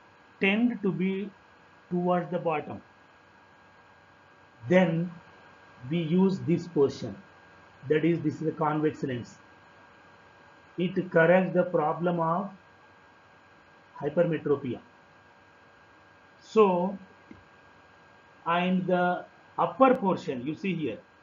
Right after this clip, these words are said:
when we are looking a straight head, ahead. This point of the glass correct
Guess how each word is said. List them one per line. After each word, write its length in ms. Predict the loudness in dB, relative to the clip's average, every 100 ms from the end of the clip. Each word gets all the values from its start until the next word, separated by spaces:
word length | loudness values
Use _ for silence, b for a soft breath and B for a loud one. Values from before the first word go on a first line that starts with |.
| -20 _ _ _ -16 -2
when 300 | 2 2 2
we 120 | 0
are 200 | 0 0
looking 680 | -2 -2 2 2 2 -2
a 80 | -6
straight 720 | -8 -10 -4 0 0 -2 -6 -8
head, 400 | -4 -4 -4 -14 -16 -16 -12
ahead. 460 | -6 -4 -4 -8 -20 _ _ _ _ _ -20 -20 -20 -20 _ -20 _ _ _ _ -20 _ -12 6
This 260 | 8 8
point 480 | 4 0 2 0 0
of 240 | 0 0 0
the 120 | -2
glass 520 | 0 0 2 0 -4
correct 440 | -4 -2 -2 -6